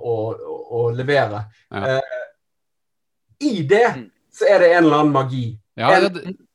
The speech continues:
Speaker 2: ja.
Speaker 1: rufsethet.
Speaker 2: Det er ve-, det er veldig, veldig interessant akkurat det der, fordi at, eh, jeg har jo, så humoren i sequel-trilogien har vært veldig sånn hit and miss for meg, for at det er litt sånn,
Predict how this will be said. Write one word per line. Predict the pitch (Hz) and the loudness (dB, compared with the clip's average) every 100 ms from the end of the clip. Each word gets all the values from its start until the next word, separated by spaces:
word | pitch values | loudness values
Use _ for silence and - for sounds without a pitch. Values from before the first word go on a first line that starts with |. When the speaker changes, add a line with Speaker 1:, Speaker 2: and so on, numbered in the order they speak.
| - | -10
Speaker 2:
ja. | 120 156 | -2 0
Speaker 1:
rufsethet. | 190 _ - 117 - 123 110 _ - _ _ | -2 _ -6 -6 -4 -6 -6 _ -20 _ _
Speaker 2:
Det | 143 | -4
er | 165 | -2
ve-, | 175 | 0
det | 170 | 0
er | 190 | 2
veldig, | 160 170 | -2 -2
veldig | 190 156 110 107 147 | -4 -4 -6 -6 -4
interessant | 151 160 143 131 143 - | -4 -8 -6 -8 -8 -8
akkurat | 139 139 131 | -8 -6 -4
det | |
der, | 127 127 | -4 -4
fordi | 143 139 | -2 -4
at, | 120 | -2
eh, | 143 143 135 | -2 -2 -6
jeg | 95 139 | -8 -4
har | 139 156 | 0 0
jo, | 147 143 | 0 -4
så | 160 127 | -6 -4
humoren | 127 117 120 147 151 | -2 -2 0 -2 -2
i | 143 143 143 | -4 -6 -6
sequel-trilogien | - 107 120 120 127 147 | -8 -8 -8 -8 -8 -6
har | 143 135 | -6 -4
vært | |
veldig | 131 120 | -6 -8
sånn | 123 | -8
hit | 107 - | -8 -10
and | 131 127 | -8 -6
miss | 110 - | -8 -10
for | - | -12
meg, | 135 131 156 | -8 -6 -6
for | 143 | -6
at | 127 | -6
det | 131 | -4
er | 127 | -4
litt | 127 | -6
sånn, | 123 120 | -8 -8